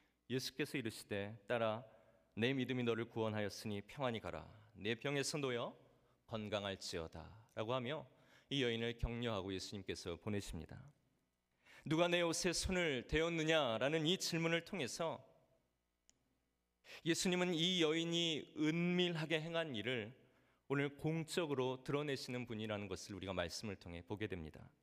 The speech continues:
자기가 가진 삶의 비참함을 가지고 간절하게, 하지만 은밀하게 예수에 대한 믿음을 갖고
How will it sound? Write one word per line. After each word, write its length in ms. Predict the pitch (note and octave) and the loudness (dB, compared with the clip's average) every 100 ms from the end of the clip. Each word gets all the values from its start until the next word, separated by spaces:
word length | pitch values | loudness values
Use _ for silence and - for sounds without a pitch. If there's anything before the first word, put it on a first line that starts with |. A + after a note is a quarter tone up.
| _ _ _ _ _ - - - | _ _ _ _ _ -20 -20 -6
자기가 480 | - D3 C#3+ C#3+ C#3 | 2 2 2 0 2
가진 500 | C3+ B2+ D3+ C3 - | 0 0 0 0 -2
삶의 580 | - - D#3+ D#3 D3+ D3+ | -2 0 2 2 0 -2
비참함을 720 | - - - E3+ D3 C#3+ C#3 | -10 -10 -4 0 2 4 2
가지고 520 | B2+ A#2 G#2+ - G2+ - _ _ _ _ _ _ | -2 -4 -4 -6 -6 -8 _ _ _ _ _ _
간절하게, 800 | - D#3+ F3 D3+ D#3+ D3 A#2+ B2+ C#3+ - - - | -2 2 2 2 2 0 -2 -10 -12 -20 -20 -10
하지만 360 | F3 - F#3 F#3 | -4 4 4 6
은밀하게 880 | F3+ G3+ G3+ F3 D#3 D#3+ C#3+ F#2 A#2+ | 4 4 4 4 4 2 0 -2 -2
예수에 500 | C#3+ G3 - G3+ F#3 | 0 0 0 0 2
대한 400 | F#3 F#3 F3 C#3 | 2 0 -2 0
믿음을 340 | F#3 B3 B3 | 2 4 4
갖고 560 | A#3+ - - C#3+ B2 | 2 -4 -4 -4 -4